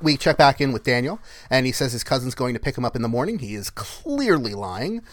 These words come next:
Um, and Madison wants to go now, not wait, but Travis says, "Trust him, it'll be safer to go in the morning." And while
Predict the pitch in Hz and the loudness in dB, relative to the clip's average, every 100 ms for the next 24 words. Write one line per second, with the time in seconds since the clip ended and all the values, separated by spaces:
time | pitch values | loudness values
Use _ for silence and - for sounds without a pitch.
0 | - - - 117 113 - 127 131 139 139 | -20 -20 -10 -6 -6 -4 0 2 2 2
1 | 139 131 - - 123 123 123 123 143 202 | 0 0 0 -2 -2 0 2 4 4 2
2 | 120 135 - 151 220 - 165 170 165 - | 2 2 2 -2 -2 -4 2 2 2 -2
3 | 175 - 220 - 240 226 143 139 135 160 | -4 2 0 2 -4 -4 -6 -4 -2 -4
4 | 147 143 147 143 135 170 226 226 220 156 | -4 -2 0 2 2 2 2 2 0 -2
5 | 156 156 156 156 | 4 6 6 4